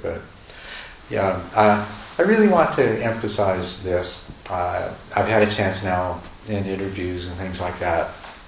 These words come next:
to get some idea of where everybody is. And as is always the case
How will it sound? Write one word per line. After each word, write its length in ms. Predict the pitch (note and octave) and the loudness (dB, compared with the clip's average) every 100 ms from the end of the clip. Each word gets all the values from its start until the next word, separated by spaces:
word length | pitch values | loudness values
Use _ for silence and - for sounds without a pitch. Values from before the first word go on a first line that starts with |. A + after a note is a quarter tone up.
| - - | -18 -8
to 100 | G2+ | 0
get 180 | G#2+ | 2
some 240 | G#2+ C#3+ B2 | 4 4 6
idea 520 | A#2 G#2+ G#2 G2 F2+ F2 - - - - - - - - - - - - | 4 4 4 4 4 2 -6 -12 -14 -14 -16 -18 -20 -20 -20 -20 -2 0
of 180 | G2 | 2
where 260 | G2 F#2+ F#2 | 6 6 6
everybody 560 | F#2+ F#2+ F#2 F2+ E2+ E2+ | 2 2 2 2 2 0
is. 340 | E2+ D#2+ - - - - - - - - - - - - | 0 0 -4 -6 -14 -16 -16 -16 -18 -10 -8 -8 -14 -2
And 220 | B2 B2 C3 | 0 4 8
as 280 | C#3 - | 8 8
is 120 | C3+ - | 4 4
always 520 | A#2+ A#2+ B2 A#2 - | 6 6 6 2 0
the 120 | G2+ | -4
case 540 | - F#2+ F2+ - - | 0 0 0 -2 -6